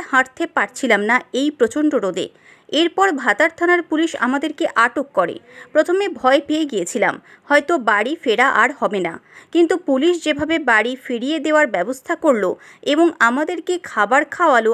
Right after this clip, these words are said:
আমরা ধন্য হয়ে গেছি। এর আগে কোনো থানার পুলিশ এই রকম ব্যবস্থা করলে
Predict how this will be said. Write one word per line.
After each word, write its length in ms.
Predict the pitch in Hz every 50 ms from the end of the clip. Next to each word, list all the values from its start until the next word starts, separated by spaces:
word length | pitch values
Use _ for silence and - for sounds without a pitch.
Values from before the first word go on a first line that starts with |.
| - -
আমরা 260 | - 240 247 254 277 285 262
ধন্য 400 | 202 214 - - 277 302 320 330
হয়ে 240 | 311 254 226 196 190
গেছি। 300 | 160 175 180 - - 202 - _ _ _ _ - - _ _ -
এর 180 | - 294 320 - - - 262 262
আগে 180 | 269 269 349 381
কোনো 260 | 349 330 294 277 285
থানার 420 | 285 - - - 240 247 285 320 330
পুলিশ 300 | - - 294 302 339 - - - -
এই 180 | 208 254 285 294
রকম 260 | 339 339 330 370 359 339
ব্যবস্থা 460 | 294 226 202 220 220 - - - 254
করলে 400 | 247 - 269 277 302 311 262 -